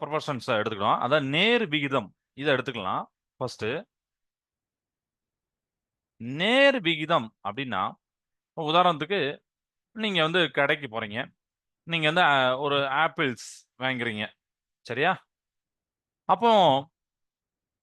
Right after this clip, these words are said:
ஒரு ஆப்பிள் அவங்க சொல்றாங்க, "ஒன் ஆப்பிள் பத்து ரூபாப்பா" அப்படிங்கிறாங்க, கரெக்டா? "பத்து ரூபாப்பா" அப்படிங்கிறாங்க. அப்ப நீ ரெண்டு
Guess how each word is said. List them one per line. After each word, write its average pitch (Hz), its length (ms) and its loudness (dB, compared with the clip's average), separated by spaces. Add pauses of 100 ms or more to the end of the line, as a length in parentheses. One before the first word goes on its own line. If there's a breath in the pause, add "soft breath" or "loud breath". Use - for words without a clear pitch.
(840)
ஒரு 190 180 2 (260)
ஆப்பிள் 190 360 0 (280)
அவங்க 139 240 -4
சொல்றாங்க, 151 320 2 (340)
"ஒன் 156 120 -2 (140)
ஆப்பிள் 170 280 -4 (460)
பத்து 143 260 -4
ரூபாப்பா" 143 360 6 (240)
அப்படிங்கிறாங்க, 113 460 -4 (180)
கரெக்டா? 131 260 -2 (1000)
"பத்து 135 220 -4
ரூபாப்பா" 110 280 2
அப்படிங்கிறாங்க. 98 440 -8 (1120)
அப்ப 196 200 0
நீ 202 40 6 (140)
ரெண்டு 240 180 2